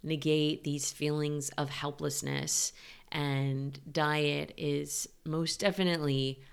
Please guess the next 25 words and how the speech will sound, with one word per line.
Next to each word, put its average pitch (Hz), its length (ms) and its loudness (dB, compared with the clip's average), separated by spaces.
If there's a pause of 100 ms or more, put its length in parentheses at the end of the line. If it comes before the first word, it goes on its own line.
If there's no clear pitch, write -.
(100)
at 147 140 -2
the 151 80 -4
top 147 440 2
of 143 220 0
that 143 300 0
list 139 600 2 (380)
of 170 60 -6
how 202 200 8
you 202 220 6
can 156 500 0
reinstill 147 1000 0
this 139 160 -4
control. 131 760 -4
And 139 300 -8 (340)
we 190 120 2
talked 185 280 6
about 156 220 0
that 143 180 2
in 139 200 2
the 135 80 0
first 202 360 2
part 147 220 0
of 139 140 -2
this 139 180 -2
series, 131 760 -2